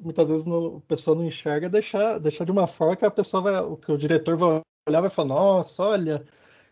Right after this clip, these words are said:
esse gráfico da hora, olha esse mês aqui", é, tipo, cada, cada pontinho amarelo lá é um,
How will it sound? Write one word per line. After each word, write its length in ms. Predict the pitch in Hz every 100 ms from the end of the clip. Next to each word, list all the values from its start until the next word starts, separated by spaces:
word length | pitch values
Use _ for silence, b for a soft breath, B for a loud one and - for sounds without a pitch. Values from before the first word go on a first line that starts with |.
| -
esse 240 | 151 -
gráfico 540 | 147 - 190 - - 165
da 200 | 160 143
hora, 560 | 175 214 208 196 190 - b b b b
olha 340 | 170 202 180 170 175
esse 220 | - -
mês 260 | 170 180 165
aqui", 600 | 151 - - 233 214 196
é, 160 | 202
tipo, 220 | 160 - -
cada, 340 | 196 196 165
cada 640 | - 180 190 175 160 147 - _
pontinho 380 | 180 147 - 196
amarelo 520 | 170 151 170 175 160
lá 320 | 151 220 240 -
é 100 | 202
um, 540 | 214 208 185 170 151